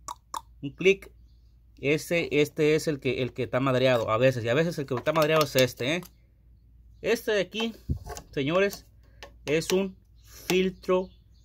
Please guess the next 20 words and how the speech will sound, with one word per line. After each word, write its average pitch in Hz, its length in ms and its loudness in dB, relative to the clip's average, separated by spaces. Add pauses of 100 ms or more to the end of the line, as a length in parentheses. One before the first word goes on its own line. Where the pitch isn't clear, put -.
(180)
capilar. 117 760 0 (260)
Un 120 160 -8
filtro 180 840 -2 (120)
capilar, 139 960 0
filtro 160 420 -4
capilar. 127 640 0 (520)
Este, 190 520 0 (680)
si 147 120 -2
hay 165 100 4
humedad, 180 440 4 (220)
este 165 300 -2
aquí 160 240 0
atora 160 280 2
la 165 80 4
humedad 151 400 4 (840)
y 139 140 -2
no 135 120 2
deja 143 220 2
que 139 100 -6
pase. 151 480 2